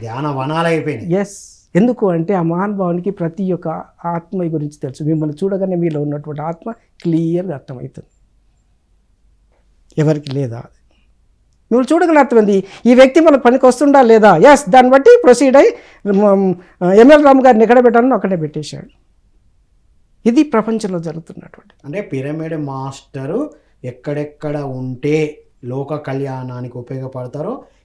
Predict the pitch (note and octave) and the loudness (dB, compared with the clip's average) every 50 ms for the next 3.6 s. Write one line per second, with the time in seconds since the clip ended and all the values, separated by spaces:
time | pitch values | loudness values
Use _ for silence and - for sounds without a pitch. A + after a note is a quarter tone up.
0 | _ A#2+ B2 C3+ D3 E3 F3+ F#3 F#3+ G3 F#3+ - B2+ B2+ C#3 C#3+ - - D3 D3 | _ -10 -8 -6 -6 -6 -6 -8 -10 -12 -14 -12 -10 -10 -10 -10 -12 -10 -10 -10
1 | D3 D3 D3 C#3+ D3 C#3 C3 B2+ C3 B2+ B2 B2 B2+ B2+ C#3 F3+ A3 B3+ G#3+ - | -10 -10 -10 -10 -10 -10 -10 -10 -10 -10 -10 -12 -12 -12 -12 -10 -10 -10 -10 -10
2 | - F3+ F3+ - E3+ - - D3+ D3+ D3+ - - B3 C4 A3 F#3 F3 A3+ A3 - | -10 -12 -12 -12 -12 -12 -10 -10 -10 -12 -12 -12 -10 -8 -8 -8 -6 -8 -8 -8
3 | G3 D#3+ - - C4+ C#4 - - - - - _ | -10 -4 2 4 4 4 4 2 -4 -14 -18 _